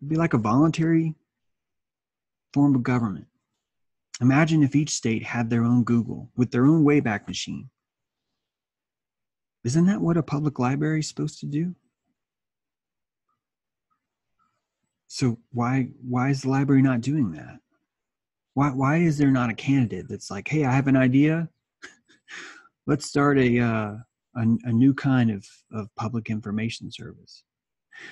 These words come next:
Let's, let's guarantee that that service is going to have free speech for anyone involved. Let's make that the bastion for the Bill of Rights." Then we can,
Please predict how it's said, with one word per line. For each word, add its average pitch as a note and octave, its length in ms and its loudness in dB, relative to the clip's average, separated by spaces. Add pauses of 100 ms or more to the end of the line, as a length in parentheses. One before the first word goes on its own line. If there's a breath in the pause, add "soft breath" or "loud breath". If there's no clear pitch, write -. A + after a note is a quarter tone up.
(160 loud breath)
Let's, C3+ 360 0
let's C3+ 180 0
guarantee E3 580 4
that A#2+ 220 0
that C3+ 300 0 (520)
service A#2 720 -2 (160)
is A#2 120 -12
going B2+ 280 2
to A2 60 -2
have A2+ 260 -2
free A#2+ 180 -2
speech - 600 -8 (140)
for A#2 180 -2
anyone B2 340 4
involved. - 420 -14 (1200)
Let's B2+ 200 0
make D3+ 240 4
that C3 240 0
the C3 80 0
bastion A2+ 720 -4 (1400)
for C3+ 80 0
the A#2 80 -2
Bill A#2 200 0
of C#3+ 100 -4
Rights." - 420 -10 (3500)
Then D3+ 180 4
we F3+ 80 4
can, E3+ 300 2